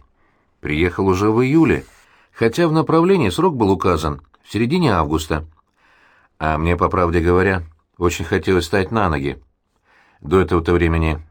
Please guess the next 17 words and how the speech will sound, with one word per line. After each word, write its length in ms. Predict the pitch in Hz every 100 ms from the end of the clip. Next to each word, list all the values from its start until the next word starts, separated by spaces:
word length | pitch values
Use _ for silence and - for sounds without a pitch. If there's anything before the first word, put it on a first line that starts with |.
| -
я 480 | 76 87 85 82 80 _ _ _
все 240 | - - 98
дома 360 | 90 135 107
жил 220 | 80 82 73
с 80 |
родителями, 720 | 90 90 117 131 85 76 71 73 _ _ _ _ _ _
и 160 | - 104
вбил 260 | 113 180 185
я 80 |
себе 240 | 135 110 101
в 80 | 90
голову, 520 | 123 165 156 147 135 _ _ _ -
будто 360 | 90 104 92
герой 240 | 104 107 95
Тургенева 540 | 107 95 98 95 92
или 100 | 87
Чернышевского, 880 | 80 92 92 - 92 - 92 90